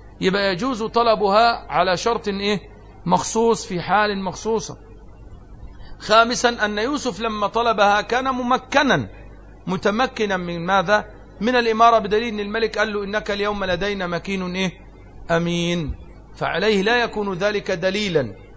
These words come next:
على من يطلب الإمارة ويقول: "لقد طلبها يوسف"، إنما عرضت عليه، والنبي عليه الصلاة والسلام نهى نهيا صريحا عن طلب ماذا؟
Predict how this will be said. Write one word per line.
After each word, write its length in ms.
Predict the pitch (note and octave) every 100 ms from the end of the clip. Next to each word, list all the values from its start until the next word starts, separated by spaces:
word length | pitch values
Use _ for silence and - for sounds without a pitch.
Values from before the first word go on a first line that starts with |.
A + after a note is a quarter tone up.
| -
على 280 | - E3+ F#3
من 180 | F3+ F3+
يطلب 420 | G#3 A3+ G3+ F#3
الإمارة 580 | F#3+ G3 G3+ A3 A3+ G#3 - -
ويقول: 460 | D#3+ F#3 F3+ A3 G#3
"لقد 320 | F#3 F#3+ F#3
طلبها 500 | G#3 G#3+ F#3+ F3+ F3
يوسف"، 500 | F3 E3 D3 C3 -
إنما 520 | G3 F3+ E3+ E3 D#3
عرضت 640 | C#3 E3 G3 G3+ G3 G3+ E3+
عليه، 640 | D#3+ F3 F3 D3 C#3 C#3 - - - -
والنبي 520 | D3+ E3+ E3 G3+ G#3
عليه 160 | F3+ G3
الصلاة 340 | F3+ F#3+ F#3 F3+
والسلام 520 | E3+ - F3+ F3 E3
نهى 340 | G3 F#3 F3
نهيا 400 | F3+ G3+ F#3 F3+
صريحا 500 | D#3+ E3+ F#3+ E3+ F3
عن 200 | E3 E3+
طلب 300 | D#3+ F#3 F3
ماذا؟ 420 | E3+ F3 E3+ F#3